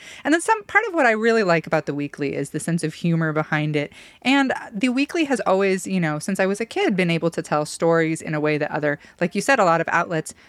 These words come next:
might not be able to and might not be able to touch, and also lift up certain communities. Can you talk a little more about that and, and why that's important to you?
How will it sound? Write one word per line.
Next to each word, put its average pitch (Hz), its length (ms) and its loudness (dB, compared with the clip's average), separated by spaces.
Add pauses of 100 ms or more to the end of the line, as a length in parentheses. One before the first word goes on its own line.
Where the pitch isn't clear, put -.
might 175 160 0
not 165 120 -4
be 180 100 0
able 233 200 2
to 233 140 -2
and 220 80 2
might 170 140 0
not - 140 -10
be 165 100 -2
able 156 120 -2
to 156 100 -4
touch, - 440 -2 (280)
and 185 300 2
also 233 240 2
lift 190 320 0
up 175 160 0
certain 180 320 -2
communities. 185 840 -2
Can 247 140 -2
you 294 80 0
talk 269 260 -2
a 311 60 0
little 294 160 0
more 269 180 2
about 262 300 2
that 277 220 -2
and, 190 260 -2
and 190 140 0
why 185 120 4
that's 202 200 -2
important 208 420 -4
to 262 100 -6
you? 277 220 -4